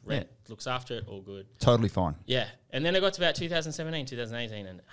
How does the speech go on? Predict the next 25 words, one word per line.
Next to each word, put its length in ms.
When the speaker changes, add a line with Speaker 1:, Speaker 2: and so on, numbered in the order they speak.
Speaker 1:
hadn't 260
really 260
gone 220
anywhere. 460
Speaker 2:
Mm. 440
Speaker 1:
It 100
had 180
actually 260
gone 180
down 180
Speaker 2:
Right. 340
Speaker 1:
quite 360
a 40
bit. 320
So 140
I 60
Speaker 2:
Yeah. 60
Speaker 1:
think 120
I 80
bought 200
it 60
for, 80
like, 140
three 260
seventy-five, 840